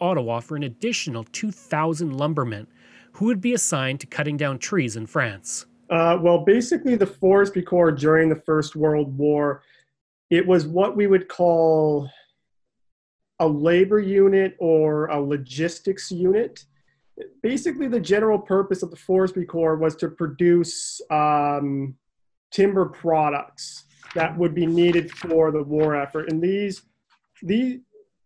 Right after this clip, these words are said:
Speaker 2: the timber that they made, that they primarily harvested the timber and cut it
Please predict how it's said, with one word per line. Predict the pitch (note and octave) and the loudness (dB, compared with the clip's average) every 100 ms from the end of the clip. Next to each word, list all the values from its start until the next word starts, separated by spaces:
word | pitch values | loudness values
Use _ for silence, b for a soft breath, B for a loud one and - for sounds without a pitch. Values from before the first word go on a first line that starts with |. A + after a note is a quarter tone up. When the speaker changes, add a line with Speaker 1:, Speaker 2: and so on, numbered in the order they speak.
| _ _ | _ _
Speaker 2:
the | F#3+ | -2
timber | G3 A#3+ C4+ C4+ C4 | 0 0 0 0 -2
that | G#3+ | 2
they | G3 | 2
made, | F3+ F3 F#3 G3 G#3 G3+ _ _ | 2 2 2 2 0 -6 _ _
that | F3+ F3 - _ _ _ _ - | -6 -6 -6 _ _ _ _ -6
they | E3+ G3 | -2 0
primarily | A3 G#3+ A3+ C4 B3+ | 2 2 4 2 2
harvested | F#3+ - F#3 G#3+ G#3+ - G#3 | -2 -2 0 0 -2 -2 -2
the | F#3 | -2
timber | F3+ F#3 F#3 F3+ F3+ | -2 -2 0 0 -2
and | F3 D#3 D#3 | 0 -4 -4
cut | - F3+ F3 | -6 -2 0
it | F3 - | 0 -4